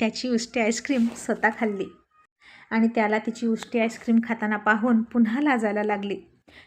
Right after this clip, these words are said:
आणि "दोघात एकच आईस्क्रीम शेअर करून कधी खाणार आम्ही?" असा विचार करायला लागली. कारण हे मर्यादा पुरुषोत्तम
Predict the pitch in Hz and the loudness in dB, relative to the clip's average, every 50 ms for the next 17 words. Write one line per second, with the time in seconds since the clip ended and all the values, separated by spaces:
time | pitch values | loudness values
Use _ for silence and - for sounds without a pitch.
0 | _ _ 262 269 285 294 269 277 269 240 240 247 269 262 - - 240 240 233 302 | _ _ 0 2 2 4 4 4 4 6 6 4 2 2 2 0 0 0 0 0
1 | 302 311 294 262 254 262 - - 247 254 233 - - 247 226 220 220 226 247 240 | 0 0 0 0 -2 -2 -2 0 0 0 0 0 0 2 2 2 2 2 2 4
2 | 247 233 247 247 - 233 214 254 302 302 - - 294 294 269 247 247 233 233 240 | 4 4 2 2 0 0 2 2 0 0 -2 -4 -4 -2 0 0 2 4 6 6
3 | 233 240 240 247 240 - - _ _ _ _ _ _ _ _ _ 220 202 - 262 | 6 6 4 2 -4 -10 -18 _ _ _ _ _ _ _ _ _ -12 -8 -6 -4
4 | 254 240 226 226 - - 220 220 220 - 208 202 196 202 202 202 202 190 190 190 | -2 0 -2 -2 -2 -2 -2 -2 -2 -2 -2 -2 -2 -2 -2 -4 -4 -6 -6 -8
5 | 190 - - _ _ _ _ _ _ _ - - _ _ - 240 220 214 214 226 | -8 -10 -14 _ _ _ _ _ _ _ -20 -20 _ _ -2 0 2 4 4 4
6 | 226 233 233 226 226 220 214 208 214 214 208 226 226 - 226 220 220 - 226 220 | 6 6 6 6 6 4 2 0 0 0 0 -2 -2 -2 -4 -4 -4 -4 -6 -6
7 | - - - 233 220 220 | -4 -2 0 0 0 0